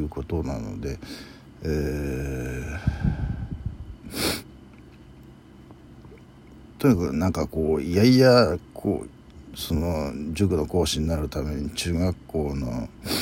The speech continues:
数学、理科、社会、国語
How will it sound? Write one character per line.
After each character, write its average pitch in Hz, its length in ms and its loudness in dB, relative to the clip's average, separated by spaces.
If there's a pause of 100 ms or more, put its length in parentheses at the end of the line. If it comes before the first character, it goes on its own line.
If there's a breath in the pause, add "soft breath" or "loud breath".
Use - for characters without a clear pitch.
(380 loud breath)
数 - 240 2
学、 80 360 0
理 76 160 -2
科、 69 760 -4 (160 loud breath)
社 76 240 -4
会、 71 180 -2
国 67 180 -6
語 73 720 -2